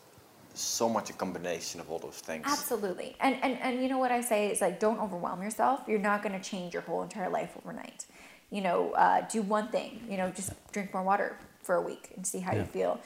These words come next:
Speaker 1: Yep.
Speaker 2: Um, add more greens into your, you know, if you wanna eat that steak, eat that steak, but then have a salad on the side or something. Um,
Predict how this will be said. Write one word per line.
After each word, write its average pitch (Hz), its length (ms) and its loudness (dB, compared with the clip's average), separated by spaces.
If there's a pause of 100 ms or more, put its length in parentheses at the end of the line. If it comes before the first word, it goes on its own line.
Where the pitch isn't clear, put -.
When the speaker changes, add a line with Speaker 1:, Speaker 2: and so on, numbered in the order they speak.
Speaker 1:
Yep. - 280 -2
Speaker 2:
Um, 185 380 8 (280)
add 190 260 4
more 180 180 2
greens - 640 -6
into 190 260 -6
your, - 260 0
you 220 100 -4
know, 202 140 2
if 190 100 -4
you 220 80 2
wanna 208 220 6
eat 226 120 -2
that - 260 8
steak, 226 480 0 (240)
eat 233 160 -2
that - 240 6
steak, 208 280 4
but - 80 -6
then 226 120 -2
have 233 160 0
a 196 40 -4
salad 196 400 4
on 226 80 2
the 233 80 -4
side 240 360 2
or 214 60 -6
something. 226 460 -4 (600)
Um, 196 400 8